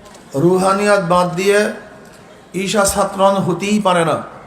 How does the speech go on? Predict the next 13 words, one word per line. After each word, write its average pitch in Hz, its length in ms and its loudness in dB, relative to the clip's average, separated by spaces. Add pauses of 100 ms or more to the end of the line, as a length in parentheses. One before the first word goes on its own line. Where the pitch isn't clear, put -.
(1200)
কাজে 175 260 2
কেউ 196 280 2
যদি 202 200 -2
মনে 190 260 0
করেন 202 360 2 (800)
রুহানিয়াতের 196 760 0
প্রয়োজন 185 380 0
নাই, 196 360 0 (1120)
শুধু 196 220 0
সংগ্রাম 190 500 2
করব, 208 200 0
আন্দোলন 196 480 0
করব, 190 480 -2